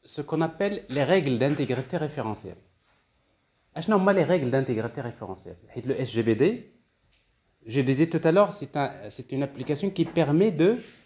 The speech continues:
gérer les données. Yaak ?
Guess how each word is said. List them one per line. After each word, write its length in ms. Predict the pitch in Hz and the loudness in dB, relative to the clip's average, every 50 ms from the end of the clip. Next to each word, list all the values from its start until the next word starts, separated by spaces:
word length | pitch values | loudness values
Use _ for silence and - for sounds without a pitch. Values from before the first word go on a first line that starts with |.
| - | -16
gérer 720 | 117 113 110 123 165 185 170 127 113 104 101 - - - _ _ _ _ _ _ _ _ - _ _ _ _ _ | -12 -8 0 4 6 6 6 6 2 -2 -2 -4 -10 -20 _ _ _ _ _ _ _ _ -20 _ _ _ _ _
les 120 | - 120 110 | -8 -4 -2
données. 260 | 110 104 92 80 - - _ _ _ _ _ _ _ _ _ _ _ _ _ _ - | 0 0 -2 -2 -8 -12 _ _ _ _ _ _ _ _ _ _ _ _ _ _ -2
Yaak ? 260 | 151 196 196 196 - | 0 0 0 -2 -8